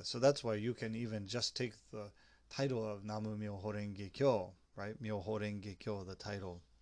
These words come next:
of the Lotus Sutra, and simply study that for an incalculable, incalculable long time,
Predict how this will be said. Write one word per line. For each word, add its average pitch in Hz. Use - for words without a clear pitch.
of 117
the 107
Lotus 101
Sutra, 110
and 107
simply 117
study 107
that 110
for 113
an 104
incalculable, 104
incalculable 113
long 101
time, 101